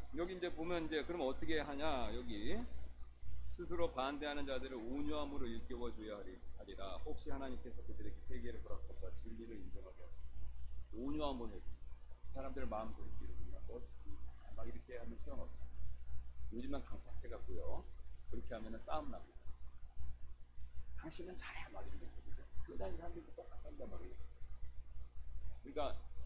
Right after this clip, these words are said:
막 이렇게 정죄하고 그러지 말고요. 아까 말씀드린 것처럼 당신은 그걸, 아, 선생님 이걸 듣고 살면 행복 죽는다, 망한다. 안타까운 마음, 진짜 지옥에 떨어지고 있는 거잖아요. 타이타닉이 지금 가라앉는 것처럼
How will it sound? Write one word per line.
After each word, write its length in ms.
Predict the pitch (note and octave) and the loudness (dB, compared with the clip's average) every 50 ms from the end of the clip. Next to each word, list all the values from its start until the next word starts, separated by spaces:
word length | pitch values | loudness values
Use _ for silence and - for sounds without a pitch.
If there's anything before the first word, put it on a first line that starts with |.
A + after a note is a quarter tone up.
| - - | 0 -2
막 120 | A#2 B2+ - | -2 0 0
이렇게 220 | - - - E3+ D#3 C3 - - - - - - | 0 0 0 0 -2 0 0 -2 0 0 0 2
정죄하고 460 | - B2+ D3 F3 G3+ E3 E3 D#3+ D3+ | 0 0 0 0 0 0 0 0 0
그러지 180 | D3+ C#3+ - - | 0 0 0 0
말고요. 760 | B2+ G2+ G2 - - - A2 A2 G#2+ A2 A2 G2 - - - - - - - - - - - - | 0 2 4 4 2 2 0 0 0 0 0 0 -4 -4 -4 -4 -6 -6 -6 -10 -12 -12 -12 -12
아까 220 | B2 B2 - D#3+ | -12 -6 -2 2
말씀드린 500 | C#3+ A#2 A2+ - - C3 B2 B2+ A#2+ A#2+ | 2 2 2 2 0 0 0 0 0 2
것처럼 420 | - G#2 - - - B2 B2 G#2+ - - - - - - - - - - - - - - - - - | 2 0 0 2 0 0 -2 -4 -4 -4 -4 -2 -2 -2 -4 -4 -8 -14 -8 0 4 4 4 6 4
당신은 320 | - - - - - - - | 2 0 0 0 2 4 4
그걸, 160 | - - - - - | 4 2 2 -2 -4
아, 80 | - - - | -6 -6 -4
선생님 400 | - - - - - - - - | -6 -6 -2 -2 -2 -2 -2 -4
이걸 160 | - - - - - | -4 0 4 4 6
듣고 320 | - - - - - - - - | 6 8 6 6 8 8 6 6
살면 260 | - - - - - - - - - | 6 4 4 4 4 2 2 0 -2
행복 360 | - - - - - - - - - | -2 -2 -4 -4 -6 -2 0 0 2
죽는다, 340 | - - - - - - - - - - | 4 6 6 6 6 4 4 4 4 4
망한다. 580 | - - - - - - - - - - - - - - - - - - - - - - - | 4 2 2 0 0 0 2 2 0 0 -2 -4 -4 -6 -8 -8 -6 -6 -4 -4 -4 -4 -6
안타까운 480 | - - - D#3 - - - E3+ E3 - | 0 2 4 4 4 4 4 4 4 4
마음, 220 | C3+ C3 C3 - - - - - - - - - - - - - - - - | 4 2 0 -2 -4 -6 -10 -16 -16 -12 -6 -4 -4 -4 -4 -6 -10 -4 -4
진짜 260 | - G3+ - A3 G#3+ - - - - - - - - | -4 -2 0 0 0 2 2 0 -2 -4 -2 0 2
지옥에 340 | - A3+ A3+ A#3 - - | 2 2 2 2 2 2
떨어지고 420 | - - - - - - - - - | 2 0 0 0 -2 -2 -2 -2 -4
있는 220 | F4 - D3+ C#3+ | -4 -6 -8 -6
거잖아요. 420 | C#3 - - - - - - - - - | -4 -2 -2 -2 -4 -2 -2 0 0 2
타이타닉이 540 | - A#3 - - - A3+ G3+ G3+ - - - | 2 0 0 -2 -2 -4 -6 -8 -8 -8 -6
지금 200 | - - - - - | -4 -4 -4 -4 -4
가라앉는 360 | - - - - - - - | -2 0 2 4 4 4 4
것처럼 420 | - D#3+ - - E3 - - - | 2 0 0 0 0 -2 -4 -4